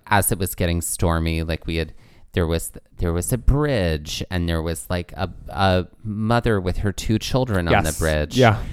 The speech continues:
Speaker 1: And, um, and a house, like, in the middle of everything.
Speaker 2: Yep.
Speaker 1: It was like, "Oh, that's someone's house."
Speaker 2: Yeah.
Speaker 1: Okay, great. And then
Speaker 2: Yeah.
Speaker 1: we ended up, that, like, put us right on that road.
Speaker 2: Yeah.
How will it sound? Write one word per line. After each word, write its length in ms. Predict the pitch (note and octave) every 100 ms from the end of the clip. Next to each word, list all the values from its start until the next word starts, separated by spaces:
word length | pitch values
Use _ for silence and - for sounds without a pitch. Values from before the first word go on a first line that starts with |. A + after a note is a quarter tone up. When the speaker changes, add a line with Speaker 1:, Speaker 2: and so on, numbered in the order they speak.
| - -
Speaker 1:
And, 380 | F2+ F2 F2 E2+
um, 280 | D#2 E2+ E2 -
and 200 | G2+ G#2
a 60 |
house, 680 | G2 - C3 G#2 D#2+ - -
like, 260 | G2 F#2 -
in 220 | - G2 F#2+
the 100 | F2+
middle 400 | F2+ F#2+ F#2 E2+
of 100 | E2
everything. 500 | E2 - D2+ - A#1+
Speaker 2:
Yep. 260 | B2 C#3 -
Speaker 1:
It 80 |
was 200 | G2 G2+ -
like, 200 | G#2 -
"Oh, 240 | - G#3+ D3
that's 460 | G#2 G#2+ - -
someone's 640 | - - G#2+ F#2+ F#2+ F#2 -
house." 420 | - D2 C2+ -
Speaker 2:
Yeah. 240 | B2 G2 - - -
Speaker 1:
Okay, 340 | D3+ - G#2+ A#2
great. 400 | - F2 G2+ C3
And 120 | G2+
then 180 | G2 G#2
Speaker 2:
Yeah. 60 | G2 - - - -
Speaker 1:
we 200 | G#2+ G#2+
ended 260 | G2 G#2
up, 240 | G2+ F2+ - - - - C3
that, 280 | G2+ - - - _ _ _ _ _
like, 320 | G2+ G2 - -
put 220 | - A#2
us 460 | F#2+ F2 - - - -
right 340 | G#2+ C3+ C3+
on 540 | A2+ F2+ D#2+ D#2+ D#2+ D2+
that 200 | - - -
road. 360 | C#2+ G#1 A1+
Speaker 2:
Yeah. 220 | C3 G#2+